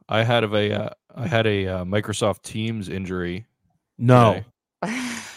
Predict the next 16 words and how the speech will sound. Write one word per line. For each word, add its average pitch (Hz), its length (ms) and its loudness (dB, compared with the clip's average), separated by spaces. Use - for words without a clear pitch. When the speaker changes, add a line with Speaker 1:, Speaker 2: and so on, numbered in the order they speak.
Speaker 1:
Yes, 104 280 -2
Speaker 2:
What 180 240 4
Speaker 1:
I 160 40 -2
Speaker 2:
is 104 80 0
Speaker 1:
was 104 80 -4
Speaker 2:
going 139 300 6
on? 135 480 4
Speaker 1:
I 107 100 0
was, 113 180 -2
I 117 100 -6
was 120 160 -4
invited 113 440 0
to 113 140 -4
a 101 40 0
Microsoft 104 720 -4
Teams 110 560 -6